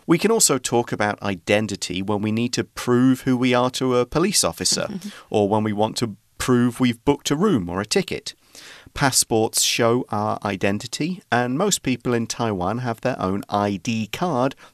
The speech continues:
Speaker 1: to show their identity. So we could say, "This company will hire anyone who can do the job, no matter what their background or gender identity happens to be."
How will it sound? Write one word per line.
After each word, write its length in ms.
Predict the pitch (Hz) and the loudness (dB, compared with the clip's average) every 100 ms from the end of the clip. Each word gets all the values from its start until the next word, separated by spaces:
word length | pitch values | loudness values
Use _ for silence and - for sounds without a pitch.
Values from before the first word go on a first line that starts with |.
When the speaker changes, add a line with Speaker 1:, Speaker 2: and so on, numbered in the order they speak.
| - | -6
Speaker 1:
to 100 | 165 | -2
show 300 | - 143 147 | 0 0 2
their 280 | 196 208 101 | 2 2 0
identity. 680 | 85 80 78 - - - _ _ - - - - - - | -2 -4 -6 -10 -10 -12 _ _ -20 -20 -20 -20 -12 -2
So 180 | 127 | 2
we 120 | 113 113 | 4 2
could 200 | 113 - | -2 0
say, 320 | 117 113 110 - - _ | 0 -2 -6 -14 -20 _
"This 320 | 110 165 208 | 2 4 4
company 560 | - 165 131 - 87 95 | 2 0 0 -2 -2 -2
will 220 | - 131 | 0 0
hire 400 | 131 160 151 156 - | 0 0 2 2 0
anyone 440 | - 196 208 185 185 131 | 0 2 4 4 2 4
who 140 | 160 | 2
can 220 | - 156 | 2 -4
do 280 | 135 113 110 | -4 -2 0
the 100 | 113 | 0
job, 460 | 95 - 85 76 - _ _ | -2 -2 -2 -4 -10 _ _
no 220 | 117 127 135 | 0 2 4
matter 260 | 139 147 | 4 4
what 440 | 147 175 208 - - | 4 4 4 4 0
their 160 | 110 | -2
background 680 | 104 135 - - 127 131 131 | 2 0 0 -2 0 0 -2
or 180 | - 92 | 0 0
gender 440 | - 165 165 165 156 | 2 2 4 2 0
identity 840 | 90 90 123 117 120 - 120 - | -2 2 2 2 -2 -2 -4 -4
happens 420 | - 85 104 98 - | -4 -2 -2 -2 0
to 120 | 131 | 2
be." 340 | 98 78 - | 0 -2 -8